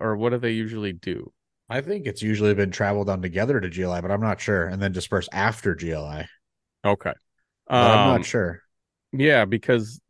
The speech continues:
Speaker 1: because that, like, I just looked it up. Final exams at B G S U end December eighth. Um, Michigan Tech plays home and home with Northern the eighth and ninth. So if they have, um, like, a week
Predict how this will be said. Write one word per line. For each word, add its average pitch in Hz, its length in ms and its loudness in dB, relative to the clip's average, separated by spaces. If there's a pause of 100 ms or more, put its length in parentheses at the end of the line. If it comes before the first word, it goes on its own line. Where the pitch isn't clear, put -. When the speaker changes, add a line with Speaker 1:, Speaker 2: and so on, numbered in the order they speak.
Speaker 1:
because 135 300 0
that, 139 180 2 (400)
like, 110 360 -2 (440)
I 135 140 4
just 190 220 -2
looked 196 180 2
it 190 100 6
up. 143 220 4 (100)
Final 160 400 0
exams 147 420 -4
at 123 160 -4
B 131 200 -6
G 127 180 -2
S 117 180 0
U 127 320 -4
end 123 360 2
December 110 520 -4 (120)
eighth. 117 500 -2 (340)
Um, 104 360 0
Michigan 120 360 -2
Tech - 240 0 (120)
plays 117 440 -2
home 123 260 -4
and 113 100 -2
home 117 200 -2
with 107 160 -4
Northern 107 640 0
the 101 180 -6
eighth 107 180 -4
and 101 180 -6
ninth. 107 360 -2 (560)
So 135 160 0
if 120 80 2
they 180 200 4
have, 139 440 4 (560)
um, 92 580 -4 (540)
like, 110 220 -4
a 104 80 0
week 127 360 -6